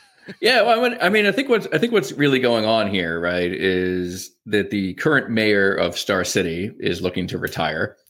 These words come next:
looking for a replacement, kind of pins that on Oliver Queen, A K A Green Arrow. And what this story is going on is they give Green Arrow a call,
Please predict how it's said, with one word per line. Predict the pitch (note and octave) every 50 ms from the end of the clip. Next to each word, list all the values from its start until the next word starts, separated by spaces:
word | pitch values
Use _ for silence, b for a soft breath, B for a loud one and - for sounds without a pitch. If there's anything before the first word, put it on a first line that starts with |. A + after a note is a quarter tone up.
| - -
looking | - F#2+ F#2+ G2 F2+ -
for | F#2+ F2
a | D#2+
replacement, | D#2+ D#2 - - F2 D#2 - - F#2 E2+ E2+ - _ _ _ _ _ _ _ _ _ -
kind | A#2+ A2+ G#2+ G#2
of | G#2
pins | - - A2+ G2+ G2+ G2+
that | G#2+ G2 G2 G2 - G2
on | G2 F#2+ F#2 F2+ F#2 -
Oliver | F#2+ F#2 F#2 F2+ E2+ F2+
Queen, | - - G2 E2+ F#2 A2+ A#2+ - - _ _ _ _ _ _
A | - E2+ -
K | - D2
A | D#2+ D#2+ E2 D#2+
Green | D2 - _ F#2+ F#2 F2 - -
Arrow. | - D2 D2+ D2+ D2+ F2 C3 C#3+ C#3+ - B B B B B B B B B B B _ _ -
And | A#2+ A#2 A2+ A2 A2 G#2+ G#2+ G#2+ G#2+ G#2 G#2 G2+ - - _ _ _ _ _ _ _ _
what | A2+ G#2+ A#2+ B2+ C3 -
this | - A#2+ A2+ - - - - - _ _ _ _ _ _ _ _ _ -
story | - - - E3+ F#3 F3 D3+ C3+ A#2+
is | G#2+ G#2 G#2+
going | A#2+ A2+ G#2+ G2+ F#2+
on | F#2 G#2 F2+ G#2 B2+
is | A#2+ A2 G#2+ A2
they | A2+ G#2+ G#2
give | F#2+ G2 A2+ A2 G#2+ G#2 G#2 G#2 G2+ G2+ - - _ _ _ _ _ -
Green | A#2 A2+ A2 G#2
Arrow | F2+ G2+ G2+ G2 F#2 F2+ F2
a | F2 -
call, | - G2 F2 F2+ B2 C#3+ C#3+ - _